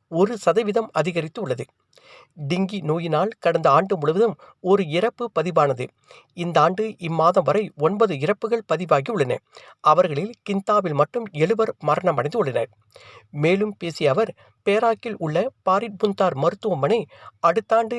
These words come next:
ஜனவரிக்குள் கட்டி முடிக்கப்பட வேண்டுமென்று குத்தகையாளருக்கு உத்தரவு பிறப்பிக்கப்பட்டுள்ளது என்றார். அதோடு பேராக்கில் வெப்பநிலை காரணத்தினால் ஒருவர் இறந்துள்ளார். பனிரெண்டு பேர் பாதிப்பு அடைந்துள்ளனர்.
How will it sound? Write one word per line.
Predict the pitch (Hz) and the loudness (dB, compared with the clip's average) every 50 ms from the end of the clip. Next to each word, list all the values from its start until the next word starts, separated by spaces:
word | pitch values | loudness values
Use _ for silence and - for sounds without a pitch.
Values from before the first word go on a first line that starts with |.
| 214 - | -8 -2
ஜனவரிக்குள் | 143 165 165 208 208 226 226 208 - - 214 202 | 0 2 2 2 2 0 -2 -2 -4 -6 -6 -2
கட்டி | - - 143 - - 147 | -2 -2 -2 -2 -4 -6
முடிக்கப்பட | 143 156 190 202 - - - - 180 180 | -6 -6 -6 -4 -4 -2 0 0 2 2
வேண்டுமென்று | 147 151 180 202 196 170 160 156 180 175 175 180 - - - _ _ _ | 2 0 0 0 -2 -2 -2 -2 -2 -2 -2 -4 -8 -14 -20 _ _ _
குத்தகையாளருக்கு | - 208 - - 233 208 220 214 180 170 160 151 143 143 - - 233 233 214 - | -6 -4 -2 0 0 2 4 4 4 4 2 0 -4 -6 -6 -4 -4 -4 -4 -6
உத்தரவு | 180 - - - 220 208 208 196 - | -8 -4 -2 -2 0 0 -2 -4 -2
பிறப்பிக்கப்பட்டுள்ளது | - 156 180 - 214 - - 208 190 - 175 156 - 156 151 143 233 269 - | -2 -2 -4 -4 -6 -4 -2 -2 0 0 -4 -4 -2 -2 -2 0 -2 -4 -4
என்றார். | 165 151 143 143 120 - - - _ _ _ _ _ - - - - - - _ | -4 -2 0 0 0 -2 -4 -8 _ _ _ _ _ -20 -20 -20 -20 -20 -8 _
அதோடு | - 160 156 160 151 139 156 202 220 208 _ | -2 0 2 2 0 0 0 -2 -4 -6 _
பேராக்கில் | - 170 180 180 165 147 - - 202 220 220 208 | 0 2 4 4 4 2 0 -2 -6 -6 -6 -2
வெப்பநிலை | 170 160 170 - - 220 208 196 185 185 160 | 0 0 0 0 0 0 0 2 2 0 0
காரணத்தினால் | - - 147 160 170 165 143 - - 190 214 208 - - - - - _ _ | 2 2 0 2 4 2 0 0 0 -2 -2 0 -2 -4 -10 -18 -20 _ _
ஒருவர் | 180 175 202 247 226 247 - - - | 0 2 2 2 2 0 -2 -2 -2
இறந்துள்ளார். | 160 165 170 170 151 151 131 123 120 117 - - _ _ _ - - _ _ _ _ - | 0 0 0 2 0 -2 0 2 2 2 2 -2 _ _ _ -20 -20 _ _ _ _ 0
பனிரெண்டு | 165 165 180 196 190 185 185 175 170 156 151 143 | 2 2 4 2 2 0 0 -2 -2 -4 -6 -6
பேர் | - 185 202 220 220 - | -2 -2 -2 -2 -2 0
பாதிப்பு | - 151 175 202 208 - - | 2 2 2 2 0 -2 -2
அடைந்துள்ளனர். | 165 147 139 147 202 233 214 143 123 113 - | -2 0 0 -2 -2 0 0 0 0 -2 -4